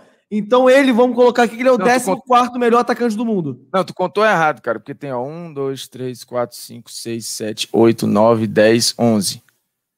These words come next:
Speaker 2: Aí, doze com Haaland,
Speaker 1: Ah,
Speaker 2: treze
Speaker 1: tem o Haaland.
Speaker 2: Benzema, quatorze Morata, quinze Mertens. Ele seria o décimo sexto, mas centroavante,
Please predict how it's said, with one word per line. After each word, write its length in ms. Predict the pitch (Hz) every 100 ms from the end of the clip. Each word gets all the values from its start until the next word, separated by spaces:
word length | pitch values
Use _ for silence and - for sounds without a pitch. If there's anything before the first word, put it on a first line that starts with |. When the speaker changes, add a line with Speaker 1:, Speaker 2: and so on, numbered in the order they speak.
| _ _ _ _ _
Speaker 2:
Aí, 680 | - 104 117 131 143 139 135 _ _ _ _
doze 400 | 113 143 151 131
com 180 | 131 123
Haaland, 560 | 113 123 143 151 156 - _ _ _
Speaker 1:
Ah, 140 | 202
Speaker 2:
treze 240 | 208 151 139
Speaker 1:
tem 60 |
o 20 | 151
Haaland. 80 |
Speaker 2:
Benzema, 640 | 139 131 131 131 139 165 185 _ _ _ _ _ -
quatorze 560 | 156 - 160 165 151
Morata, 680 | 147 139 127 139 165 185 190 _ _
quinze 360 | - 185 202 208
Mertens. 460 | 180 139 - 120
Ele 140 | 120 131
seria 280 | - 147 156
o 40 |
décimo 360 | 151 165 185 180
sexto, 380 | - 156 147 - -
mas 300 | 160 156 - _ -
centroavante, 920 | - - 226 254 277 220 175 143